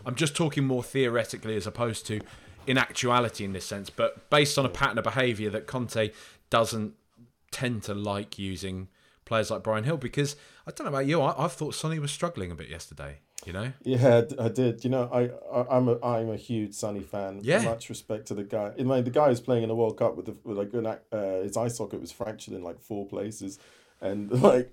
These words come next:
Speaker 2: literally had to wear a mask. He can't have been comfortable doing all that. Uh, like, the guy's a hero, but my gosh, he is completely out of whack. And, uh, it's hard to say,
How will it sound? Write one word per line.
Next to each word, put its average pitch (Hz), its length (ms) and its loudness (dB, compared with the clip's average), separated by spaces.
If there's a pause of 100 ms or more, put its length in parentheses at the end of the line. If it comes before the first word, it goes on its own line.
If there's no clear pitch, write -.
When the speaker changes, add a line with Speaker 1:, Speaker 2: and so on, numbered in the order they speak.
(140)
Speaker 2:
literally 127 440 2
had 110 120 6
to 107 80 -2
wear 95 100 6
a 98 60 2
mask. 110 500 2
He 117 160 -2
can't 269 200 2
have 131 80 4
been 117 120 2
comfortable 95 640 -2 (100)
doing 90 220 -4
all 82 140 -4
that. 90 240 -6 (520)
Uh, 113 420 4
like, 123 180 6
the 131 60 2
guy's 143 280 8
a 120 40 6
hero, 113 400 6
but 101 280 2
my 117 340 4
gosh, 104 480 0 (160)
he 98 240 -6
is 90 260 -10 (560)
completely 104 680 -4
out 98 120 0
of 87 100 -10
whack. 98 380 -4 (100)
And, 104 200 -2
uh, 98 240 -2 (260)
it's 131 140 0
hard 180 220 6
to 143 80 0
say, 143 440 4